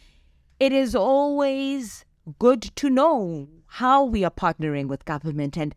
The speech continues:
sona presents an opportunity for us to sit, to hear from government, "This is where we are, and this is where we're going, and this is how we can participate in us collectively getting to the goal."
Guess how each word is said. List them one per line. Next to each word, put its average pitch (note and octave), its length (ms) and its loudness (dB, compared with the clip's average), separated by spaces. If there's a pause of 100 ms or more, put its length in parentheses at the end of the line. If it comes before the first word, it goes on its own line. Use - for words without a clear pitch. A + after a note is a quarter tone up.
(280)
sona C#4 500 2
presents F3 480 -2
an - 80 -2
opportunity G3+ 720 -2
for - 140 -6
us D3+ 260 -4
to - 100 -8
sit, - 280 -6
to - 120 -6
hear G#3+ 420 2
from D#3+ 220 -2
government, D3+ 540 -4
"This B3 200 0
is D4+ 140 -4
where G#3 160 0
we E3 180 -6
are, C3 300 -6 (400)
and F#3+ 180 0
this B3 220 2
is G#3 160 -2
where E3 180 0
we're D#3 180 -2
going, D3+ 640 -2 (360)
and F#3 400 -4
this A#3 220 0
is C4+ 100 -2
how A#3 400 -2
we G#3 220 -4
can G3 320 -4
participate - 1000 -6 (220)
in A3 160 -4
us F#3+ 180 -4
collectively F#3 1040 -2 (320)
getting E3 440 0
to - 140 -8
the F3 160 0
goal." G3 400 0